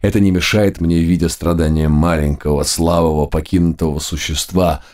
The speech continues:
помочь ему, как помогал угоднику Венсан де Поль. С тем, однако, преимуществом перед этим святым, что я не спекулирую на райском блаженстве.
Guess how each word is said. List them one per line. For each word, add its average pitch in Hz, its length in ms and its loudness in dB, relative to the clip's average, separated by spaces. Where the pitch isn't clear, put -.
помочь 85 520 0
ему, 78 240 0
как - 280 -4
помогал 78 560 0
угоднику 87 920 0
Венсан 85 640 0
де 78 120 0
Поль. 71 420 -4
С - 160 -8
тем, 107 260 2
однако, 101 380 0
преимуществом 101 960 0
перед 85 220 0
этим 82 260 0
святым, 73 540 -4
что - 240 -4
я 76 300 0
не 92 120 2
спекулирую 95 800 2
на 80 160 0
райском 69 480 -4
блаженстве. 69 800 -6